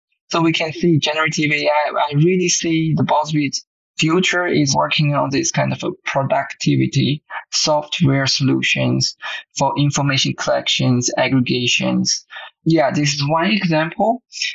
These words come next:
Another example, we work on productivities is, is meeting booking. So start with my frustration with meeting booking using Calendly or kind of stuff. So as a C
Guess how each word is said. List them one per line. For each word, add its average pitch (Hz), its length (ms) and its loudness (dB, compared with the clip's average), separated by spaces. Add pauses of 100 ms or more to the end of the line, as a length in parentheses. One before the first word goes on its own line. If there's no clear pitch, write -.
(200)
Another 208 240 2
example, 156 760 2
we 165 140 2
work 151 280 0
on 151 140 0
productivities 143 960 0
is, 139 340 0
is - 280 -2
meeting 160 440 0
booking. 208 500 -2 (580)
So 160 500 0 (560)
start 151 440 -2
with 143 200 2
my 143 240 2
frustration 156 720 0
with 135 180 2
meeting 139 360 2
booking 131 580 0
using 127 640 -2
Calendly 139 720 2
or 135 160 2
kind 143 140 0
of 131 60 0
stuff. 143 400 0
So 147 160 0
as 135 260 -2
a 131 80 0
C - 180 -2